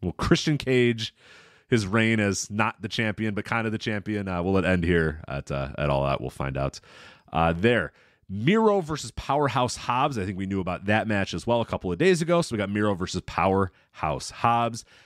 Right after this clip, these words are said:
Uh, Chris Statlander defending the T B S title against Ruby Soho. So those three matches were all ones that we knew, uh, ahead of time. We now have an official A E W International Championship. Orange Cassidy defending the title against Jon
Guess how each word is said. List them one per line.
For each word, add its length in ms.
Uh, 100
Chris 320
Statlander 440
defending 320
the 80
T 180
B 120
S 140
title 320
against 260
Ruby 280
Soho. 580
So 200
those 240
three 200
matches 340
were 100
all 120
ones 180
that 80
we 140
knew, 400
uh, 280
ahead 300
of 80
time. 340
We 120
now 200
have 140
an 60
official 600
A 60
E 120
W 280
International 480
Championship. 540
Orange 300
Cassidy 360
defending 320
the 80
title 340
against 380
Jon 520